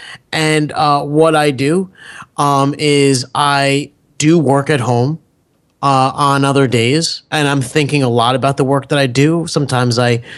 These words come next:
put an hour or two on the weekend, um, and I don't take it as a full day off. I actually wor-, I quote unquote work from home.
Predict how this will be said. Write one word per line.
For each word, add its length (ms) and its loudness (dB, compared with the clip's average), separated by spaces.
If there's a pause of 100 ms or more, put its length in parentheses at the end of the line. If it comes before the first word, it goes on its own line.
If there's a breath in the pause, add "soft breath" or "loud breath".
(160 loud breath)
put 160 0
an 100 0
hour 220 0
or 80 2
two 240 0
on 100 0
the 80 -2
weekend, 600 0 (680 loud breath)
um, 460 2
and 140 0
I 100 0
don't 400 -2
take 260 0
it 100 0
as 160 2
a 60 2
full 300 -4
day 220 2
off. 520 0
I 100 0
actually 340 -2
wor-, 300 -2
I 120 0
quote 300 0
unquote 300 0
work 280 -2
from 160 -2
home. 320 -2